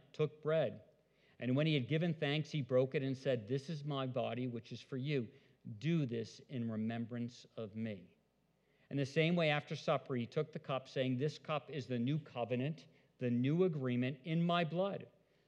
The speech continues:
Do this whenever you drink it in remembrance of me. For whenever you eat this bread and drink this cup,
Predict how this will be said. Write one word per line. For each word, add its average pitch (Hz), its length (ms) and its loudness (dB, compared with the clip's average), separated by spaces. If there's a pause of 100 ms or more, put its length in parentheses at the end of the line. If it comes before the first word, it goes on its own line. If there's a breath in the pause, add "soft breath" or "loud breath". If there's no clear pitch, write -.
(260 soft breath)
Do 165 260 2
this 117 300 0
whenever 131 280 0
you 127 160 0
drink 135 440 -2
it 104 160 -8 (380 soft breath)
in 123 140 -4
remembrance 110 880 -4 (120)
of 101 160 -10
me. 110 320 -8 (600 soft breath)
For 156 120 2
whenever 156 280 4
you 147 220 0
eat 185 300 -2
this 190 160 0
bread 123 600 2
and 117 240 -2
drink 131 440 -4
this 160 180 -6
cup, - 460 -8